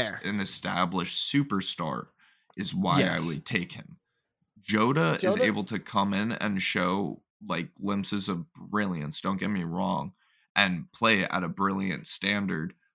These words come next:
Speaker 2: but it's just not the same that Mane has
Speaker 1: Well,
Speaker 2: done
Speaker 1: they're also,
Speaker 2: year in
Speaker 1: they're
Speaker 2: and year
Speaker 1: also,
Speaker 2: out.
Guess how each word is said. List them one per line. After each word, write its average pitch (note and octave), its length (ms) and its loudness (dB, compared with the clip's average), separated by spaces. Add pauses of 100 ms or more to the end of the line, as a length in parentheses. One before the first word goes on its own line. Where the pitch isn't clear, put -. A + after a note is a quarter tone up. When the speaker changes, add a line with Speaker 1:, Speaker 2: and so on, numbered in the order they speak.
(140)
Speaker 2:
but F#2 400 0 (640)
it's G2 240 0
just - 600 0 (640)
not A2 360 6
the G#2+ 120 -2
same G2+ 540 4
that F#2+ 440 2 (120)
Mane G2 340 2 (120)
has G2 180 0
Speaker 1:
Well, G#3 100 6
Speaker 2:
done - 80 2
Speaker 1:
they're A3+ 140 8
also, A#3+ 280 6
Speaker 2:
year B3+ 80 2
in - 60 0
Speaker 1:
they're - 180 2
Speaker 2:
and A#3 80 2
year - 80 0
Speaker 1:
also, - 120 -4 (180)
Speaker 2:
out. - 60 -16